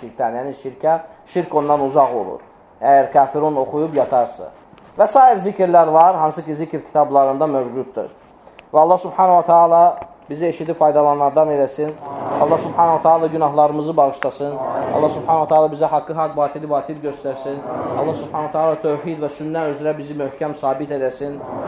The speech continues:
Allah subhanahu wa ta'ala qəlblərimizi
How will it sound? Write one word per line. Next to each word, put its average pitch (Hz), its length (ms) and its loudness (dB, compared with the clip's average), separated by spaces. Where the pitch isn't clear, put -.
Allah 143 160 -4
subhanahu 160 400 -6
wa - 40 -10
ta'ala 156 460 -2
qəlblərimizi 151 720 -2